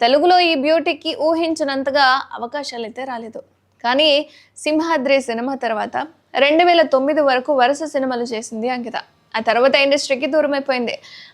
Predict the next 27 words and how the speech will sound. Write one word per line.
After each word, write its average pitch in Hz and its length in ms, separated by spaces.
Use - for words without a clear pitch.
ఆమె 330 220
చివరిసారిగా 339 800
పోలీస్ 302 440
అధికారి 247 440
చిత్రంలో 233 440
కనిపించింది. 247 480
ఆ - 120
తర్వాత 262 300
సినిమాల్లో 247 560
నటించనే 240 540
లేదు. 226 180
అయితే 392 180
అందుకు 330 340
గల 302 120
కారణాన్ని 294 600
గతంలో 294 340
ఓ 233 80
ఇంటర్వ్యూలో 254 520
చెప్పుకొచ్చింది 220 640
అంకిత. - 220
అయితే 302 180
విజయేంద్ర 370 580
వర్మ 320 260
సినిమాపై 254 480
తాను 269 180
ఎన్నో 320 200
ఆశలు 247 260